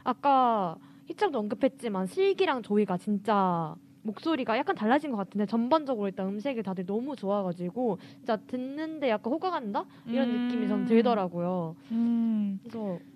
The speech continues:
Speaker 1: 좋-, 좋았던 것 같아요. 라온은요?
Speaker 2: 어, 저는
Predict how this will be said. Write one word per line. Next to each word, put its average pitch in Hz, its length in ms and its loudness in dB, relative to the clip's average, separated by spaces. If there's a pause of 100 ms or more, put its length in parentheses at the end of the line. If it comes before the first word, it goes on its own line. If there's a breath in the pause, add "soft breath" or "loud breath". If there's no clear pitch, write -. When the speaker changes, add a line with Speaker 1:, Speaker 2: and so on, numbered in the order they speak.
Speaker 1:
좋-, 294 300 0
좋았던 277 320 2
것 180 160 -2
같아요. 156 320 -8 (180)
라온은요? 226 460 2 (240)
Speaker 2:
어, 220 380 2
저는 233 480 2